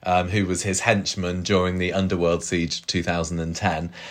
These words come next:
Um, this was played by, I can't remember the actor's name, the guy who plays Hugo off of, um, Vicar of Dibley. And, um,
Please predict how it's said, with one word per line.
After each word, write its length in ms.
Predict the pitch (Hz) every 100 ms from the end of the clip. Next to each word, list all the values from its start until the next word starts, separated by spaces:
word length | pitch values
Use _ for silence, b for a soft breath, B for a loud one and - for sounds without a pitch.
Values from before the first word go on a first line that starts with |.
| B B
Um, 240 | - - 202
this 140 | 131
was 100 | 123
played 240 | - 120
by, 200 | 104 104
I 80 | 101
can't 160 | 113 92
remember 160 | 87 85
the 80 |
actor's 320 | 95 - 87 87
name, 160 | 85
the 80 | 87
guy 200 | 92 87
who 80 | 90
plays 280 | - 87 -
Hugo 400 | 95 87 82 82
off 200 | 82 -
of, 200 | 85 82
um, 300 | 85 80 85
Vicar 340 | 80 90 87
of 120 | 82 82
Dibley. 460 | 90 80 78 80 - B B B
And, 300 | 95 92 90
um, 360 | 92 90 90